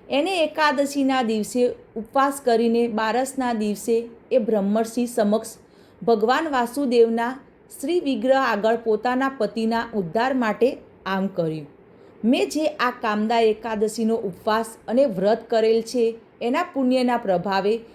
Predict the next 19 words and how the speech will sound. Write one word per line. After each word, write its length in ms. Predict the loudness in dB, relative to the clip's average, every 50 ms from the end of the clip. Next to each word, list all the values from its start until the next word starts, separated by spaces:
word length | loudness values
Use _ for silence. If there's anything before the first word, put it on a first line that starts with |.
| -20 -12 -8
મારા 300 | -4 -2 -2 0 0 0
પતિનો 640 | 0 2 2 2 2 2 2 2 4 4 2 0 -2 -8 -20 -20 -16 -10 -4
રાક્ષસ 600 | -2 0 0 -2 -2 -4 -2 -2 -2 -2 -2 -2
ભાવ 240 | 0 0 0 0 -2 -6 -6 -4
દૂર 200 | -2 0 0 0
થઈ 260 | -2 -2 -4 -4 -4
જાય." 320 | -4 -4 -4 -4 -4 -6 -8 -10 -16 -20 -20 -20 -20 -20 -20 -20 -20 -20 -20 -18 -4 0
વશિષ્ઠજી 640 | 0 0 0 0 -4 -4 -2 0 0 0 0 0 -2
કહે 360 | -2 -2 -2 0 0 0 -2
છે, 300 | -2 -4 -6 -6 -6 -6 -12 -20 -20 -20 -20 -10 -4
લલિતાના 720 | 0 2 2 4 4 2 0 0 0 0 2 2 2 0 0 -2 -6 -12 -20 -20 -20 _ _ _ _ -12 -4 -2
આમ 240 | 0 0 0 -2 -2 0
કહેવા 360 | 2 2 2 2 2 0 0
માત્રથી 680 | 0 0 0 0 0 0 0 0 0 2 0 0 0
જ 40 | -2 -4 -12 -20 _ _ -20 -12 -6 -4
એ 180 | -2 -2 -2
જ 120 | -2 -4 -12 -14 -14 -16 -20 -20 _ _ -20 _ _ _ _ _ _ _ -6
ક્ષણે 480 | 0 2 4 4 6 4 2 2 -2 -10 -8
લલિતના 640 | -2 2 2 4 4 2 0 -2 -2 -2 0 0 0